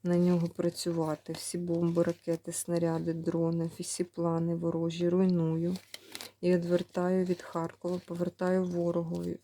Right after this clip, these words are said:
Той, хто запускає їх собі назад і отримує. Буде так, буде так, буде так. Прошу захистити, закрити небо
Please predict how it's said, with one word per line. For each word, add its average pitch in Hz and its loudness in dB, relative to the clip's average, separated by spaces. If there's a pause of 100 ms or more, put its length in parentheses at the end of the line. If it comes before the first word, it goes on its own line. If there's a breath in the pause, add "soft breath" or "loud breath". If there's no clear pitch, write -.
(240)
Той, 190 0
хто - -6
запускає 175 -4
їх 185 -4
собі 175 -4
назад 175 0 (140)
і 175 -2
отримує. 170 -2
Буде 170 -4
так, 175 -4
буде 175 -6
так, 180 -6
буде 175 -4 (100)
так. 175 -10 (200)
Прошу 180 -6
захистити, 180 -6
закрити 180 -4
небо 175 0